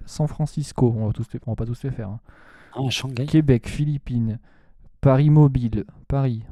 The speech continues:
Speaker 1: oh, ça doit être, euh, enfin, il doit y avoir deux studios à Paris, j'imagine. Osaka, Montréal, Montpellier,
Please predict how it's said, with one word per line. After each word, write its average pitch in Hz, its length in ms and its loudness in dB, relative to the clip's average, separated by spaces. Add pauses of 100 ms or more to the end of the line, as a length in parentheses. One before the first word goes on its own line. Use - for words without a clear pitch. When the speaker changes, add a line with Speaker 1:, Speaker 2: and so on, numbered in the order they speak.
Speaker 1:
oh, 101 60 -10
ça 101 60 -16
doit 104 100 -8
être, - 140 -16
euh, 104 220 -12 (1040)
enfin, 101 120 -2
il 104 80 0
doit 104 100 0
y 104 40 -4
avoir 104 220 -6
deux 117 80 -2
studios 113 300 -6
à - 20 -8
Paris, 123 200 -8
j'imagine. 135 300 -6 (580)
Osaka, 135 560 2 (320)
Montréal, 131 460 6
Montpellier, 127 680 0